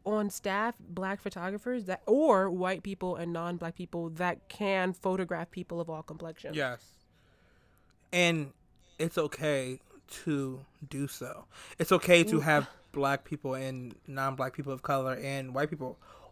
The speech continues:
Speaker 2: on your team at the same time.
Speaker 1: Right.
Speaker 2: It's okay. Like, and when I see, and it really bothers me when I see, like, jobs I'm applying for and they're like, "About us," and they show a picture of everyone who works there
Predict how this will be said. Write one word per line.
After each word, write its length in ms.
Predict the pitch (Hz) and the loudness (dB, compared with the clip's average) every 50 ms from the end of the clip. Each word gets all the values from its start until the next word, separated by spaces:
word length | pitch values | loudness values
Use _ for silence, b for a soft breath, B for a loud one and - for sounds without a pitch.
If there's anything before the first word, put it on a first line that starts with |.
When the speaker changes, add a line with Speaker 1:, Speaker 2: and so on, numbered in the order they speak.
| _ - | _ 0
Speaker 2:
on 120 | 165 165 | 2 4
your 140 | 156 147 139 | 4 4 4
team 420 | - - - 170 165 156 147 135 | 2 2 2 4 4 4 4 4
at 120 | 143 139 - | 2 -2 -2
the 60 | 143 | -2
same 220 | - 156 131 131 | 0 0 0 0
time. 440 | - - - 147 143 135 123 - - - - - - _ - - B B B 208 | 0 2 2 4 4 2 0 -4 -10 -16 -20 -20 -20 _ -20 -20 B B B -6
Speaker 1:
Right. 160 | 226 233 214 | 4 8 8
Speaker 2:
It's 140 | 202 - 262 | 12 12 12
okay. 460 | 214 170 - 180 190 190 180 151 139 | 12 12 12 12 12 12 12 12 10
Like, 300 | 135 143 139 - - B B B B B B B - - | 6 4 2 2 -2 B B B B B B B 6 10
and 200 | 180 180 170 160 | 10 10 12 12
when 80 | 165 160 | 12 12
I 140 | 165 180 190 | 12 10 10
see, 720 | 175 - - - 175 175 170 165 160 147 143 135 - - _ _ _ B B B B B B B - | 6 0 -2 -2 0 2 2 2 2 2 0 -2 -4 -8 _ _ _ B B B B B B B 10
and 100 | 220 233 | 12 12
it 60 | 226 196 | 12 12
really 160 | 247 247 226 160 | 10 8 6 10
bothers 320 | 156 175 175 175 175 170 160 | 12 12 12 12 12 10 6
me 80 | 160 | 4
when 180 | 156 151 151 147 | 4 4 6 6
I 120 | 143 151 | 4 4
see, 220 | - - - 165 156 | 2 2 2 2 4
like, 360 | 147 143 135 139 - - - _ _ - - - | 4 2 2 0 -2 -6 -12 _ _ -16 -12 -10
jobs 340 | 147 127 151 139 135 139 143 | 0 6 8 8 8 8 8
I'm 80 | 143 135 | 6 4
applying 320 | 131 - - 135 135 135 131 | 2 0 0 -2 -2 -2 -4
for 300 | - 143 135 135 131 131 | -4 -2 -2 0 0 0
and 80 | 135 143 | 0 0
they're 100 | 143 143 | 0 0
like, 240 | 139 131 139 - B B B B B B B - | 0 -2 -6 -10 B B B B B B B 8
"About 300 | 185 165 196 185 185 190 | 10 12 12 12 12 12
us," 340 | 190 180 160 143 - - - | 10 8 6 2 0 -4 -4
and 120 | 160 160 | -2 0
they 80 | 160 156 | 0 2
show 180 | - - 185 | 4 6 6
a 80 | 165 156 | 6 6
picture 320 | - - 175 160 - 165 | 6 4 2 2 2 0
of 160 | 156 151 147 151 | 0 2 2 2
everyone 260 | 151 156 151 151 151 | 2 2 2 2 2
who 60 | 156 | 2
works 260 | 147 147 147 - - - | 0 0 0 -2 -4 -6
there 280 | 151 139 135 131 127 | -6 -6 -6 -6 -10